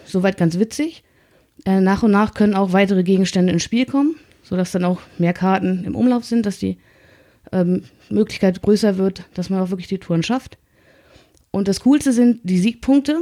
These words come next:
das sind ja nämlich kleine Stempel. Und zwar bekommt wirklich jeder Spieler zu Beginn so ein kleines Pappheft, klebt da oder steckt da so ein Papierstück rein und sammelt dann Stempel, wie man das auf so einem Bergtour noch macht.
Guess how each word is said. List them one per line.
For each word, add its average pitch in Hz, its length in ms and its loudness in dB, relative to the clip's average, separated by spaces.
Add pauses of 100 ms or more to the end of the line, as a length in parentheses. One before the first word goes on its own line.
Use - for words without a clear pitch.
(140)
das 208 140 -6
sind 220 140 0
ja 214 80 2
nämlich 208 240 0
kleine 190 240 0
Stempel. 170 520 -2 (520)
Und 180 100 -10
zwar 185 220 -4
bekommt 180 360 -4
wirklich 220 240 -2
jeder 233 180 2
Spieler 214 260 -4
zu 196 140 -6
Beginn 226 360 0 (540)
so - 120 -6
ein 185 60 -4
kleines 185 280 2
Pappheft, 302 540 -4 (140)
klebt 226 320 -4
da 185 220 0 (140)
oder 170 260 -4 (120)
steckt 208 300 -2
da 196 60 0
so 180 100 2
ein 175 180 0
Papierstück 262 560 -2
rein 302 260 -2 (640)
und 208 200 -2
sammelt 190 300 2
dann 196 180 2
Stempel, 151 580 0 (340)
wie 165 120 -2
man 170 120 2
das 170 140 0
auf 170 100 -4
so 175 80 -4
einem 170 160 2
Bergtour 170 380 -4
noch 175 180 -8
macht. - 320 -8